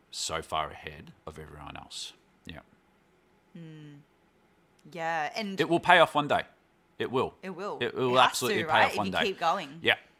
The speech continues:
Speaker 1: it will pay off one day. I can guarantee, 'cause those people that want instant gratification will continue to want instant gratification. They'll continue to, and they'll burn themselves out, and they will go nowhere.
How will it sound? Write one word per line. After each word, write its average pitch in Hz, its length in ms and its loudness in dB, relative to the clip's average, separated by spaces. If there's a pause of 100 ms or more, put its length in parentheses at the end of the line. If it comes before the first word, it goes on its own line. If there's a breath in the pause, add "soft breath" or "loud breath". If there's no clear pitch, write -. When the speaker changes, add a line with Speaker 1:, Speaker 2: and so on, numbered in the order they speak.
Speaker 1:
it 117 160 -2
will 127 140 0
pay 110 220 2
off 98 180 0
one 95 140 -2
day. 78 260 -2
I 90 80 -2
can 104 120 -10
guarantee, 90 480 0
'cause 85 180 -12
those 98 160 -2
people - 240 -8
that 85 60 -4
want 85 160 -6
instant 82 360 -12
gratification 95 720 -2 (200 loud breath)
will 143 140 -2
continue 151 400 -2
to 107 80 0
want 87 220 -6
instant 82 280 -14
gratification. 76 680 -14
They'll 107 140 2
continue 120 480 -4
to, 90 280 -10
and 87 140 -6
they'll 85 100 -4
burn 78 280 -12
themselves 76 400 -12
out, 71 200 -14
and 80 120 -14
they 82 60 -10
will 85 180 -12
go - 140 -10
nowhere. - 460 -16